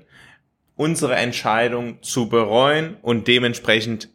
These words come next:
nicht handeln und dementsprechend am Status quo festhalten. Da ist ein sehr typisches Problem. Und denkt doch nur an eure Freunde, Bekannte, die eine Tesla-Aktie gekauft haben und in den letzten Monaten vielleicht ab und zu mal gesagt haben, "Nee, ich möchte sie nicht verkaufen, ich habe Angst,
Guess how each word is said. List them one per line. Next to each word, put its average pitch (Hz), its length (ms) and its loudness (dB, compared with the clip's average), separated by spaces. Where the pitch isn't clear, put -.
nicht 110 340 -4
handeln 113 440 0
und 92 180 -10
dementsprechend 113 640 0
am 101 160 -2
Status 113 500 0
quo 120 480 -2
festhalten. 95 920 -6
Da 131 140 2
ist 147 160 -4
ein 139 180 0
sehr 127 260 0
typisches 151 580 -2
Problem. 107 600 -2
Und 139 200 -2
denkt 170 300 2
doch 143 120 0
nur 156 220 2
an 135 120 0
eure 127 220 0
Freunde, 139 420 0
Bekannte, 135 720 -4
die 139 220 0
eine 123 240 0
Tesla-Aktie 139 680 0
gekauft 135 540 0
haben 120 320 0
und 98 60 -4
in 120 40 -4
den 120 120 -2
letzten 135 420 -2
Monaten 135 440 2
vielleicht 131 340 0
ab 131 180 0
und 139 120 -4
zu 135 160 -4
mal 123 220 0
gesagt 120 520 0
haben, 123 360 0
"Nee, 170 220 2
ich 143 160 -6
möchte 160 240 -4
sie 156 80 -4
nicht 147 180 -6
verkaufen, 156 580 -2
ich 135 140 -6
habe - 160 -4
Angst, - 600 -8